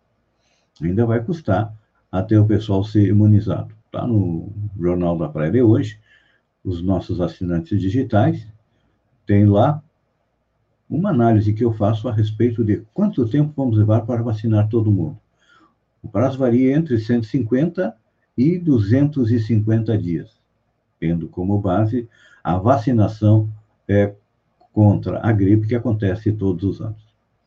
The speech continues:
Presidente da Câmara pede a Mike Pence que acione a vigésima quinta emenda para afastar Trump da presidência.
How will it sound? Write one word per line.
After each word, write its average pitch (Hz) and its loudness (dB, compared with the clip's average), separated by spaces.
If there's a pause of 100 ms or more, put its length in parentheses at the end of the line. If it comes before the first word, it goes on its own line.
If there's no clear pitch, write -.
(580)
Presidente 170 4
da 160 6
Câmara 180 2
pede 113 0
a 101 2
Mike 107 2
Pence 165 0
que 175 -8
acione 156 -2
a 120 -4
vigésima 139 0
quinta 135 -2
emenda 151 -2
para 165 -6
afastar 131 -6
Trump 143 -2
da 127 -4
presidência. 104 -4